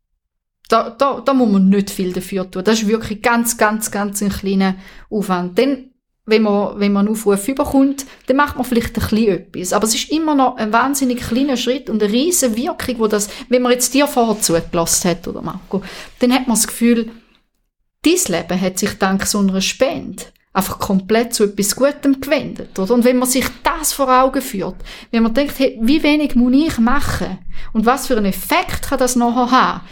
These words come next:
Ich meine, es ist ja nicht nur dein Leben, es ist das Leben von deiner Familie, von deinem Umfeld, oder? Es ist so viel mehr. Und ich denke oft,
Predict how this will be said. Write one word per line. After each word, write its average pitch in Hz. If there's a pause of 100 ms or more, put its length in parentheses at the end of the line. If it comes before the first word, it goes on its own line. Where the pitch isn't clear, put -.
(180)
Ich -
meine, 233
es 190
ist -
ja 202
nicht 240
nur 294
dein 359
Leben, 180
es 180
ist -
das -
Leben 196
von 196
deiner 190
Familie, 254
von 202
deinem 196
Umfeld, 269
oder? 214 (220)
Es 226
ist -
so -
viel 294
mehr. 233 (340)
Und 226
ich 277
denke 269
oft, -